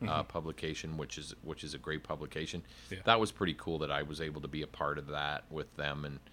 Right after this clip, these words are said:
Speaker 1: and, and smoke, uh, smoke a cigar at that, after that, uh,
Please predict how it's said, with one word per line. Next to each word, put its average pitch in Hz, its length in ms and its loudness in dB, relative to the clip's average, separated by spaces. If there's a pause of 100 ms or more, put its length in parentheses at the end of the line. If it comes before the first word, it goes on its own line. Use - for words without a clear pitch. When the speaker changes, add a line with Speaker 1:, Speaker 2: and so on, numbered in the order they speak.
(420)
Speaker 1:
and, 71 240 -2
and 71 200 -4
smoke, - 380 -4 (120)
uh, 69 260 -2
smoke - 280 -6
a - 40 -6
cigar 71 380 -4
at 67 140 -8
that, 67 180 -4
after 73 240 -6
that, 71 220 -4 (160)
uh, 71 120 -2